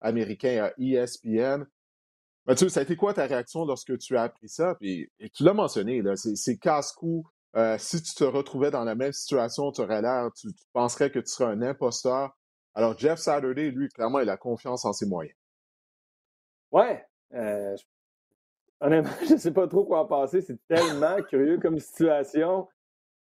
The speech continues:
Speaker 2: Mais, puis, tu sais, je, je fais un parallèle rapide avec le hockey, mais Martin Saint-Louis, c'est un peu ce qui est arrivé avec le Canadien. Il coachait, euh, Pee-wee, je pense, ou quelque chose comme ça, puis on l'a,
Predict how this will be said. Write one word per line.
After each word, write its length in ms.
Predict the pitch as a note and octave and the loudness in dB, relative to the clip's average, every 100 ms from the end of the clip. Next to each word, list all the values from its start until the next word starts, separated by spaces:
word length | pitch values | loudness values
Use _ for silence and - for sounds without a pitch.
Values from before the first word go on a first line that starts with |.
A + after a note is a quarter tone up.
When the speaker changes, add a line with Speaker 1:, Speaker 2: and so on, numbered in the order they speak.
| _ - | _ 2
Speaker 2:
Mais, 280 | G3+ G3+ - - | 4 4 2 -8
puis, 80 | C#3+ | 0
tu 80 | |
sais, 120 | - G3 | 4 4
je, 140 | D#3 - | 2 -4
je 240 | A#2 - | -8 -8
fais 120 | - | 2
un 100 | F3 | 4
parallèle 480 | F3+ D#3+ D3 D3+ F3 | 4 2 2 2 2
rapide 340 | D#3 B2+ F#3 F#3 | 2 2 2 2
avec 160 | D3 | 2
le 80 | C3+ | 2
hockey, 380 | B2 A2+ - G3 | 0 0 0 0
mais 240 | E3 A2+ _ _ _ A#3 | 0 -6 _ _ _ 2
Martin 360 | C3 - F#3+ | 4 6 4
Saint-Louis, 420 | G3+ F3 D3 F#3+ | 4 0 0 0
c'est 140 | D4+ D3+ | 0 0
un 60 | |
peu 140 | C#3 F3+ | 0 -2
ce 120 | - | -2
qui 60 | D#3 | 0
est 80 | C#3+ | 2
arrivé 160 | B2+ | 2
avec 160 | F#3 A#3 | 0 0
le 80 | D#3 | -2
Canadien. 420 | C#3 B2+ A#2+ G3+ | 0 0 2 2
Il 80 | G#3 | 2
coachait, 640 | C#3+ C3+ F#3 F#3+ C#3 A#2 | 0 2 0 2 0 -2
euh, 20 | A2 - | -4 -4
Pee-wee, 380 | E3 D#3+ A3+ | 0 2 0
je 80 | C4 | -2
pense, 240 | - A3+ A3+ | 0 -2 0
ou 80 | |
quelque 100 | D3+ | -2
chose 160 | C#3 E3+ | 0 0
comme 140 | D3+ | 0
ça, 120 | C3+ A3 | 2 0
puis 100 | E3 | 2
on 40 | |
l'a, 140 | B2+ | 0